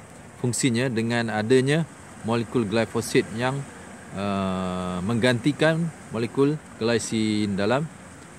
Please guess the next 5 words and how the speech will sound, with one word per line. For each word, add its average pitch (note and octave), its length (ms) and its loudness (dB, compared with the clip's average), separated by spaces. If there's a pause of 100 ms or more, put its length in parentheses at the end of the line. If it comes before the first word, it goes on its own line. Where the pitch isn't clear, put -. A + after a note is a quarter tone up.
(160)
carrier A#2 400 4
protein C#3 480 0
glukos, G2 720 0
eh, B2 160 -4 (240)
merentasi, G#2+ 680 -2